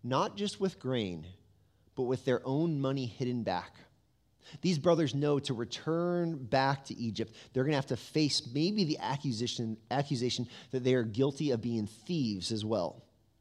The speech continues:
This brings us to where we are today, and we see that they, they can't avoid this test. They can't avoid this test because they have a few needs. Their first need is obviously it's a physical need. They need food.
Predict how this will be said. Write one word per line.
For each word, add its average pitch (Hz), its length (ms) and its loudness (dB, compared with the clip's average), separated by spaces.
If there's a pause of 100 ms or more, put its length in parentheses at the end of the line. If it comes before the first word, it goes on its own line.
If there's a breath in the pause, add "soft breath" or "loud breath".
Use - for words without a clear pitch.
(440 loud breath)
This 190 160 8
brings 214 300 8
us 196 120 4
to 185 100 6
where 185 120 8
we 170 140 8
are 165 140 10
today, 147 400 4 (180 loud breath)
and 151 140 4
we 185 80 6
see 190 260 4
that 151 180 2
they, 175 300 6 (340 loud breath)
they 131 180 4
can't - 260 2
avoid 127 500 2
this 101 160 -2
test. - 520 -4 (600 loud breath)
They 220 140 10
can't 277 260 6
avoid 190 340 8
this 175 140 6
test 156 240 4
because 156 220 0
they 175 100 6
have 180 220 4
a 160 100 4
few 165 260 -2
needs. 120 640 0 (340 loud breath)
Their 165 280 6
first 247 400 4
need 165 180 4
is 131 80 2
obviously 160 460 6
it's 143 120 -2
a 127 40 -2
physical 151 360 0
need. 110 240 -4 (140)
They 165 260 8
need 190 300 4
food. 117 480 4